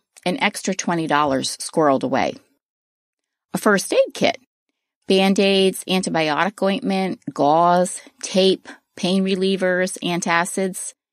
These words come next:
These are just a few of the essentials to include in your first aid kit. Phone and device charging cables.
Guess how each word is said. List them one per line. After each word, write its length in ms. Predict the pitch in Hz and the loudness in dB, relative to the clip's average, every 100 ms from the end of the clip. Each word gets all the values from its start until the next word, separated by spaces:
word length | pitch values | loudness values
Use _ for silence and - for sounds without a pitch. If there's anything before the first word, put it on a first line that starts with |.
| _ _ _ - | _ _ _ 0
These 240 | 320 320 | 2 4
are 80 | 214 | 0
just 320 | - 196 - | 2 -2 0
a 60 | 170 | -4
few 480 | - 370 214 151 - | -2 2 2 2 0
of 120 | 151 | 0
the 100 | 143 | 0
essentials 560 | - 156 139 - - | 0 2 2 0 -4
to 120 | - 151 | -4 -2
include 380 | 147 - 170 | 0 2 2
in 60 | - | 4
your 100 | 120 | 0
first 340 | - 113 - | 0 -4 0
aid 200 | - 71 | 0 0
kit. 180 | - - - _ _ _ _ _ _ _ _ _ | 0 -2 -2 _ _ _ _ _ _ _ _ _
Phone 340 | - 214 202 202 | -4 0 2 2
and 100 | 196 | 0
device 400 | 175 226 480 - | 2 2 0 -2
charging 420 | - 113 107 135 | 0 0 2 -2
cables. 640 | - 104 - 76 - - | 0 -2 0 -2 -2 -8